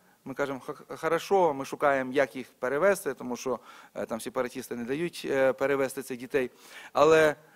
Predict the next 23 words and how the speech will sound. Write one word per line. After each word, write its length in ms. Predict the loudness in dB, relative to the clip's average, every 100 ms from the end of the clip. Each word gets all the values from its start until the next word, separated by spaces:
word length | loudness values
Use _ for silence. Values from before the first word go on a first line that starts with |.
| -20 -4
е, 240 | 2 2
получається, 500 | 2 0 2 2 0
директор, 500 | 0 2 2 -4 -8 -10 _ -12
е, 300 | -4 -2 -2
поїхав 480 | -2 -4 -4 -6 -6 -10
в 40 | -16
сусідню 360 | -12 -10 -10
країну, 460 | -6 -4 -4 -6 -8 _ _ _
дзвонить, 380 | -6 -2 -2 -4
сказав, 420 | -10 -2 0 0 -4
що 340 | -8 -6 -6
не 140 | -8 -10
можна, 360 | -10 -12 -18 -20 _ _ _ _ _
е, 280 | -10 -10 -10
ну, 260 | -12 -12 -10
запрещає 680 | -12 -10 -4 0 0 -2
їх 220 | -8 -14
перевозити, 720 | -6 -4 -2 -2 -4 -6 -8 -8 -18 _
е, 160 | -8 -8
з 80 | -4
Донецька, 580 | -2 -2 -2 -4 -4 -6 _ _
е, 240 | -8 -6 0
далі, 420 | 4 4 2